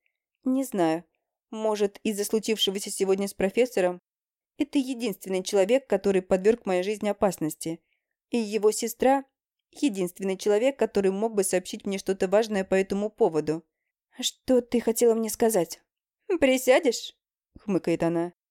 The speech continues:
«На улице как-то не очень болтать». Её взгляд останавливается на пьяной толпе, и я пожимаю плечом. Надеюсь, это не затянется надолго.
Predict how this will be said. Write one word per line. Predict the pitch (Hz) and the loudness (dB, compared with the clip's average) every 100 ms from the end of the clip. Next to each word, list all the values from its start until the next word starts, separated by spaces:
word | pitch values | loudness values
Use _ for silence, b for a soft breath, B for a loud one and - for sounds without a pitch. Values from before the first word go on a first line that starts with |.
| _ _ _ | _ _ _
«На | 339 311 | 0 4
улице | 294 277 285 | 4 2 2
как-то | 294 294 294 | 2 2 2
не | 285 | 4
очень | 254 208 208 | 2 0 2
болтать». | 202 196 190 - - _ _ _ _ | 4 4 0 -2 -14 _ _ _ _
Её | 208 185 | -2 0
взгляд | 165 165 196 - | 0 2 0 0
останавливается | 190 - 165 190 240 208 180 - 180 | -6 -2 0 2 2 2 0 0 0
на | 185 | 0
пьяной | 190 208 190 202 | 0 0 0 2
толпе, | 226 233 180 156 - _ _ _ _ | 2 2 0 -4 -8 _ _ _ _
и | 320 | 0
я | 302 294 | 2 4
пожимаю | 285 247 247 240 | 2 2 2 2
плечом. | 240 247 - 165 165 _ _ _ _ _ | 2 -2 -2 -4 -4 _ _ _ _ _
Надеюсь, | 240 240 240 247 247 | -2 0 2 2 2
это | 240 | 2
не | 240 | 2
затянется | 233 254 285 214 - | 2 2 2 2 0
надолго. | 175 175 165 160 170 | 0 4 4 4 0